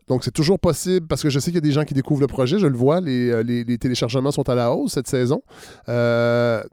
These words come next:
particulièrement depuis trois semaines, c'est pas figurant, mais c'est quand même une, assez substantiel. Je suis très heureux. Alors, euh, sachez que vous pouvez, euh, supporter, vous pouvez supporter, euh, ce projet. Donc, vous allez sur lefredsavard point com. Tous les détails sont là. La semaine prochaine,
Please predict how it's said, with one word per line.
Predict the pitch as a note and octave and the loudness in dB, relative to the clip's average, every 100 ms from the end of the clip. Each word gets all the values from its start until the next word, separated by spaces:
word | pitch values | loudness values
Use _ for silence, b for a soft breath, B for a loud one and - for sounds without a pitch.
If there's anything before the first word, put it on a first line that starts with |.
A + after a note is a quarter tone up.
| _ | _
particulièrement | C3 - - F3 E3 B3 | -4 -4 -2 -2 -2 -2
depuis | G3 - | -2 -2
trois | - E3 D#3 | -6 -2 0
semaines, | C#3+ F3 D#4 A#3+ D3 B2+ | 0 -4 -4 -6 -8 -8
c'est | - | -4
pas | F3 | -2
figurant, | E3 F3+ E3 D3+ A3 D#4 | 2 4 6 4 2 0
mais | D#3+ | -2
c'est | C3 - - - D#3 | -4 -8 -8 -4 -2
quand | D3 D#3+ | -2 -2
même | G3+ G3+ | -4 -2
une, | D#3+ D3 C#3+ G2 F#2+ - | -4 -6 -8 -12 -16 -8
assez | C3 A3 | -6 -2
substantiel. | F#3+ E3+ D3 G#3 D#4 | -2 2 2 0 -2
Je | |
suis | - | -2
très | - G3 | 0 4
heureux. | F3 E3 E4 | 4 2 0
Alors, | D#3+ D3+ C#3+ | 2 2 2
euh, | D3 C#3+ C#3+ A#2 B - | 2 4 2 0 B -8
sachez | - G3+ G#3+ D4 | 0 2 2 0
que | |
vous | F#3+ F3+ | 0 0
pouvez, | - G3 G3+ - | 0 0 -2 -2
euh, | - B2 | -2 -2
supporter, | - - C#3 A#2 D#3+ | -2 -4 -4 -2 -2
vous | B2 | -2
pouvez | A#2+ A3 F3 G#3 | -2 2 4 2
supporter, | - C#3 C#3+ - E3 E3+ | 0 -2 -2 0 2 2
euh, | B2 A#2 | 2 0
ce | - | -2
projet. | - C#3+ B2+ F#3 - B B B | 0 0 2 0 -2 B B B
Donc, | D3+ D#3 | -2 0
vous | D3 | 2
allez | E3+ | 2
sur | D3+ | 2
lefredsavard | C#3 - F3 D#3 D3+ | 0 0 0 2 0
point | C#3+ C3+ | 0 -2
com. | C#3 D3+ E3+ b b b | 0 -2 -2 b b b
Tous | - | 4
les | C4 | 4
détails | F#3+ F#3+ F3+ | 4 2 2
sont | F3 E3 | 0 2
là. | A#3+ B B - | 0 B B -2
La | G3 | 0
semaine | B3 B3 | 0 0
prochaine, | A3 F#3+ A#3 A#3 A3+ | 0 0 2 0 0